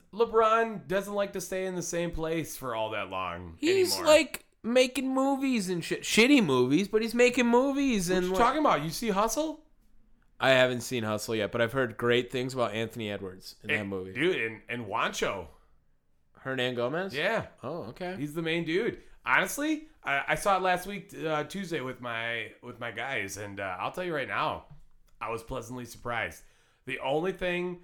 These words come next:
Speaker 1: that is questionable about that movie is the idea of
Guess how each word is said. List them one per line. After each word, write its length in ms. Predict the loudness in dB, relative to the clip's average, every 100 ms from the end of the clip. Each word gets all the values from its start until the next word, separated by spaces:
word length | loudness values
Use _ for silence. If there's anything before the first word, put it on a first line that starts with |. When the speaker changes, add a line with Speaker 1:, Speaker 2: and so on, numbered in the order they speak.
| _ _ _
Speaker 1:
that 220 | -4 -2
is 280 | -2 -4 -6
questionable 680 | -8 -4 -4 -4 -4 -2 0
about 240 | 0 -2
that 140 | -2 -2
movie 320 | -2 0 -2
is 300 | -2 -8 -8
the 160 | -6 -2
idea 680 | -2 -4 -6 -4 -4 -4 -4
of 440 | -4 -2 -4 -8